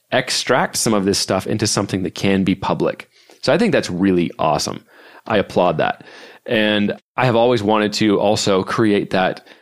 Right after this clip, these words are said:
Android app or I O S app, or, and I've had different ideas on how to do that so I can maximize my effort.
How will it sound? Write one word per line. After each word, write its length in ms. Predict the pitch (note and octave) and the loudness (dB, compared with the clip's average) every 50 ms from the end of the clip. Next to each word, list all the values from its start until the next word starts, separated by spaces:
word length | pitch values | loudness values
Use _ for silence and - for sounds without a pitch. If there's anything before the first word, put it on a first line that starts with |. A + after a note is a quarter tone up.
| _ - | _ -8
Android 500 | - G#2+ G#2+ G#2+ G#2 G2+ G#2 G2+ G2+ F#2+ | -4 -2 0 0 2 2 2 2 2 0
app 360 | F#2 G2 F#2+ G2+ G2+ G#2 - | 0 0 0 0 -2 -2 0
or 180 | G#2+ G2 F#2 F2 | 0 2 2 2
I 280 | - - E2 F#2+ G2+ G2+ | 0 -2 -2 0 2 2
O 120 | G2+ G2 | 2 2
S 220 | G2+ G2 F#2 - | 2 0 0 -2
app, 400 | - G2 F#2+ F#2+ G2+ A2+ A2+ - | -2 -2 0 0 0 0 -2 0
or, 200 | G2 F#2 F2+ E2+ - - - - - | 0 0 0 0 -4 -12 -20 -16 -4
and 100 | - B2+ | -2 0
I've 80 | C3+ A#2 | 0 0
had 180 | A#2+ C3 B2+ | 0 0 0
different 260 | A#2 B2 - - B2+ A2+ | 0 -2 0 0 0 0
ideas 360 | G#2 F#2+ G#2 C3 D#3 D#3 C#3 | 2 2 2 2 2 2 0
on 60 | B2 | 0
how 100 | A2 G#2+ | 0 0
to 80 | G2 F2+ | 0 0
do 220 | - G#3 A#3 A#3+ | 0 0 0 2
that 260 | G#3 G#3 G#3 G3+ F3 D#3+ | 2 2 0 0 -2 -2
so 140 | - B2+ | 0 0
I 80 | A2+ G#2 | 0 0
can 260 | - - G2 F#2+ F#2 - - - - - - - | 0 0 -2 -2 -2 -6 -10 -20 -20 -20 -10 -4
maximize 680 | - D3 C#3+ - - - C#3+ C#3 C3 B2+ B2 A#2 - | -2 -2 -2 0 -2 -2 0 0 2 2 2 0 0
my 240 | A#2 G2+ G2+ F#2+ F#2+ | 0 0 0 0 0
effort. 500 | - B2+ D3 - - D3+ C#3 G#2+ - - | 0 -2 -2 0 0 0 0 0 -2 -8